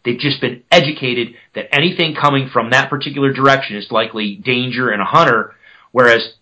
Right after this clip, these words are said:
quote unquote, no one calls to me from over here except a, a real hen. So I will go all the way around them, get set up on the back side of them, so that way, even if someone parks, so I'll, I'll,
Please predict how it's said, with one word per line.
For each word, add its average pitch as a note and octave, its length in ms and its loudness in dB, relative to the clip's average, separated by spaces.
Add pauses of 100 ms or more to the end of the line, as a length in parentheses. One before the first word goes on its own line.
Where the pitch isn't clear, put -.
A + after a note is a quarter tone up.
(120)
quote B2 200 -4
unquote, G#2+ 320 -6
no C#3 200 4
one A#2+ 220 0
calls G2+ 340 -2
to G#2 60 -10
me G2 140 -4
from G#2+ 160 -8
over F#2 200 -4
here G2 280 -2
except - 340 -2
a, F#2+ 280 0
a G2 40 4
real G2+ 280 0
hen. G#2 320 -2 (600)
So A#2+ 180 0 (100)
I D#3+ 220 8
will D3 260 2
go B2+ 360 4
all D#3+ 840 6
the D#3 60 4
way D3 240 4
around C#3+ 640 6
them, A#2+ 280 -4
get B2+ 180 -6
set C3+ 200 0
up B2 120 -2
on A#2+ 100 -2
the G#2+ 80 -6
back C3+ 420 2 (200)
side F3 320 0
of - 80 -8
them, G2+ 360 -8 (520)
so - 160 -14
that D#3+ 360 2
way, C#3 300 -2
even G#3 400 -4
if E3+ 300 -4
someone D3+ 480 0
parks, C3 380 4
so C3 80 0
I'll, A2 220 0
I'll, G#2+ 280 -6